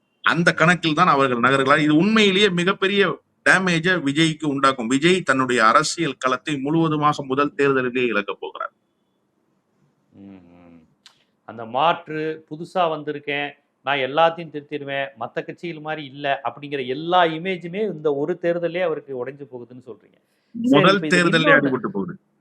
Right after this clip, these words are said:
Speaker 2: முதல் தேர்தலே அடிபட்டு போகுது. இப்ப இன்னொரு ட்விஸ்ட் இருக்கு. அண்ணாமலை, விஜய், எ-, எடப்பாடி, நயினா நாகேந்திரன் இவங்க மூணு பேர் ஸ்டேட்மெண்ட்டே அவர் ஏத்துக்கல. எடப்பாடியினுடைய மகிழ்ச்சியையும் அண்ணாமலை மகிழ்ச்சியா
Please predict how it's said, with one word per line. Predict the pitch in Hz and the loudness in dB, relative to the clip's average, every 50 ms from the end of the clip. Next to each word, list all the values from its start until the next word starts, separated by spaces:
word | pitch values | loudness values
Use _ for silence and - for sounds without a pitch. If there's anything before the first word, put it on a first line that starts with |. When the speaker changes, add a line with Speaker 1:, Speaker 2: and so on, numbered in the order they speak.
| _ _ - - - 180 175 170 | _ _ -12 -8 -6 -6 -4 -2
Speaker 2:
முதல் | 160 185 196 196 | -2 -2 -2 -2
தேர்தலே | 196 180 170 170 175 170 | -2 -4 -2 0 0 -2
அடிபட்டு | 160 151 147 139 131 - | -2 -2 -4 -8 -8 -10
போகுது. | 113 113 110 107 110 127 | -12 -12 -12 -12 -12 -12
இப்ப | 135 - 143 | -12 -10 -10
இன்னொரு | 143 160 208 247 262 254 220 | -10 -8 -4 -2 -2 -2 -4
ட்விஸ்ட் | - 202 196 196 - | -6 -12 -14 -14 -14
இருக்கு. | 160 135 113 110 101 95 _ _ _ _ _ _ _ | -18 -18 -16 -14 -16 -16 _ _ _ _ _ _ _
அண்ணாமலை, | - 123 - 233 294 359 311 294 269 254 220 208 226 247 262 254 226 - _ 175 156 | -8 -6 -6 -2 -2 0 0 2 2 2 4 4 4 2 2 -2 -8 -12 _ -18 -14
விஜய், | 175 190 180 240 240 254 262 262 254 - _ _ _ _ _ _ _ _ _ - | -12 -4 0 2 2 2 2 -2 -8 -14 _ _ _ _ _ _ _ _ _ -6
எ-, | 156 160 165 160 156 156 | -2 0 0 0 0 2
எடப்பாடி, | 160 175 208 214 208 214 208 202 196 185 208 220 - 202 170 | 2 2 2 0 0 0 2 2 2 0 -2 -6 -10 -8 -6
நயினா | 160 175 190 196 196 185 | -6 -6 -2 -2 -2 -2
நாகேந்திரன் | 175 170 165 156 143 160 160 160 156 156 151 143 - _ | 0 0 -2 -2 -4 -6 -10 -12 -10 -10 -10 -12 -12 _
இவங்க | 147 151 156 156 151 | -12 -12 -10 -10 -10
மூணு | 143 170 202 202 202 | -10 -10 -10 -8 -8
பேர் | 190 175 - - _ | -8 -8 -8 -10 _
ஸ்டேட்மெண்ட்டே | 180 185 170 170 180 170 185 | -10 -10 -10 -10 -12 -8 -6
அவர் | 185 170 151 | -6 -6 -4
ஏத்துக்கல. | 135 143 151 147 - 135 120 113 107 - _ _ _ _ _ _ - | -6 -8 -8 -10 -12 -16 -16 -16 -18 -18 _ _ _ _ _ _ -6
எடப்பாடியினுடைய | 120 139 180 - - 202 196 185 190 185 180 170 160 151 | -4 -4 -4 -2 0 0 0 0 -2 -6 -6 -8 -8 -8
மகிழ்ச்சியையும் | 151 151 180 185 185 - 196 185 180 180 196 220 233 233 | -8 -8 -8 -10 -10 -8 -6 -6 -6 -6 -6 -8 -10 -10
அண்ணாமலை | - 147 151 170 170 165 165 156 147 | -10 -8 -4 -4 -4 -4 -4 -6 -6
மகிழ்ச்சியா | 147 147 156 151 _ 165 156 143 | -8 -10 -14 -12 _ -8 -8 -6